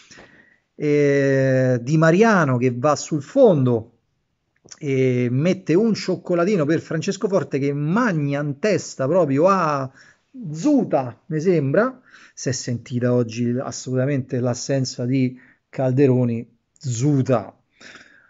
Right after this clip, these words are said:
non dico impresentabili, però insomma, ecco, secondo me la panchina è il posto più idoneo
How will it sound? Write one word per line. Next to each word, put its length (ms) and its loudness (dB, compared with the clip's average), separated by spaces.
non 260 0
dico 220 6
impresentabili, 1040 4
però 180 4
insomma, 460 -4
ecco, 320 -8
secondo 260 0
me 80 2
la 120 4
panchina 420 0
è 20 2
il 80 0
posto 420 -4
più 220 -6
idoneo 720 4